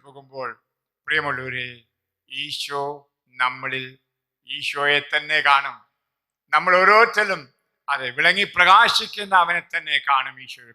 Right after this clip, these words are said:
കാണും. അതെ, അങ്ങനെ, അതെ, നമ്മുടെ ജീവിതം ഈശോയെ പ്രകടമാക്കുന്ന ഒരു ജീവിതമായി മാറും. അപ്പോൾ, അതെ, വിജാതീയർ, യേശുവിനെ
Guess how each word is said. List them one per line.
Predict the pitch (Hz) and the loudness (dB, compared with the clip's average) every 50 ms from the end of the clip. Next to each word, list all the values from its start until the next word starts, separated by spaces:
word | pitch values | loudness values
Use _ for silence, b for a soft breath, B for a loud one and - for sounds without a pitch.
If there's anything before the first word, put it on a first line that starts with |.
| _ _ | _ _
കാണും. | 123 120 117 120 117 117 110 _ _ _ _ _ _ _ _ _ 127 | -8 -8 -8 -10 -16 _ _ _ _ _ _ _ _ _ _ _ -8
അതെ, | 123 127 127 123 | -8 -2 -2 -2
അങ്ങനെ, | 123 135 135 143 147 156 156 170 - - _ _ _ _ _ _ | -4 -2 -2 0 0 0 0 -2 -6 -14 _ _ _ _ _ _
അതെ, | 139 139 127 123 120 139 | 0 0 0 0 -4 -4
നമ്മുടെ | 147 165 170 165 160 127 117 | -4 -4 -4 -8 -8 -8 -8
ജീവിതം | 139 143 147 151 147 143 139 147 147 143 | -12 -10 -6 -6 -6 -6 -6 -10 -16 -14
ഈശോയെ | 147 139 - - 160 165 165 165 170 175 175 - _ _ _ _ _ _ _ - | -10 -10 -6 -4 -2 0 2 2 2 0 -2 -4 _ _ _ _ _ _ _ 0
പ്രകടമാക്കുന്ന | 190 190 185 185 196 196 220 254 240 233 202 180 - - 185 185 175 185 196 - - 156 | 2 2 4 4 6 6 6 6 6 6 4 4 0 -6 -12 -12 -2 -2 -2 -2 -2 -10
ഒരു | 135 131 _ _ | -20 -20 _ _
ജീവിതമായി | 135 135 139 139 131 123 123 120 113 113 | -20 -20 -20 -20 -14 -14 -12 -14 -14 _
മാറും. | 117 113 110 117 _ _ _ _ _ _ _ _ _ _ _ _ _ | -20 -20 -20 _ _ _ _ _ _ _ _ _ _ _ _ _ _
അപ്പോൾ, | 135 135 - - - 123 139 127 120 120 120 - - _ _ _ _ _ _ _ _ | -10 -10 -10 -10 -8 -6 -4 -4 -4 -6 -10 -14 -20 _ _ _ _ _ _ _ _
അതെ, | 131 139 135 131 - 135 | 0 0 0 -2 -8 -12
വിജാതീയർ, | 127 - 147 160 175 180 175 160 165 160 143 123 - - _ _ _ _ _ _ _ _ _ | -6 4 6 6 6 6 4 0 -4 -2 -4 -4 -6 -12 _ _ _ _ _ _ _ _ _
യേശുവിനെ | 151 165 160 - 202 202 196 | -2 -2 -2 -2 -4 0 4